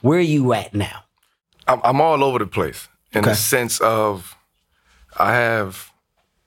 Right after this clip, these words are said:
Speaker 2: my endeavors, my businesses that I'm, you know, I'm getting into and, and building and scaling now. But then it's like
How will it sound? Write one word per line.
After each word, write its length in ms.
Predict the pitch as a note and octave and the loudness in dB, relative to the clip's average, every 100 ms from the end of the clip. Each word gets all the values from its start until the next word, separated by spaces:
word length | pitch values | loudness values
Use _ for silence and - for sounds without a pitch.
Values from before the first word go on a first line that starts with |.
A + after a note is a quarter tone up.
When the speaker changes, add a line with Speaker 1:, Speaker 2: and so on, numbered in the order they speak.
| _ _ | _ _
Speaker 2:
my 200 | G2+ G2+ | -2 0
endeavors, 600 | F#2 E2+ A2+ A#2 A#2 A2 | 0 0 0 2 2 0
my 120 | G#2 F2 | -2 -2
businesses 680 | F#2 A#2 A2 G2 A2+ G#2+ | 0 0 -2 -2 -2 -2
that 300 | F2 G2+ F2 - _ - | -2 -2 -4 -8 _ -8
I'm, 240 | E2 C2+ - | -6 -6 -8
you 160 | - G2 | -2 0
know, 100 | F#2+ | 0
I'm 120 | F2 | -2
getting 280 | E2+ G2+ G2+ | -2 0 0
into 400 | G2 - G#2 G#2 | -2 0 0 0
and, 220 | F#2+ D#2 | -2 -4
and 160 | F2 E2 | -6 -2
building 400 | G#2 G#2 G2 F#2+ | 0 0 0 -2
and 80 | |
scaling 460 | F2+ - G2+ G2 F#2+ | -4 -2 0 0 0
now. 340 | F#2+ G2 F#2 - - - - _ _ _ | 0 -2 -4 -8 -20 -20 -20 _ _ _
But 160 | F#2+ F#2 | -4 -2
then 180 | G#2+ A2 | 0 0
it's 180 | G#2 - | 0 0
like 280 | G2+ G2 | 0 -2